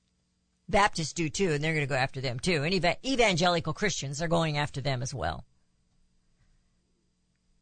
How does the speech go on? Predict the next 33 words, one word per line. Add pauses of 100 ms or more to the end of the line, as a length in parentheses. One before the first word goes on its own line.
(1700)
Target
is
losing
money.
Last
I
read,
it
was
like
nine
billion
dollars.
Their
stock
went
down
or
something
like
that. (440)
Just (120)
like
that. (1900)
You
wanna
make
a
mama
bear
mad,
you,
uh,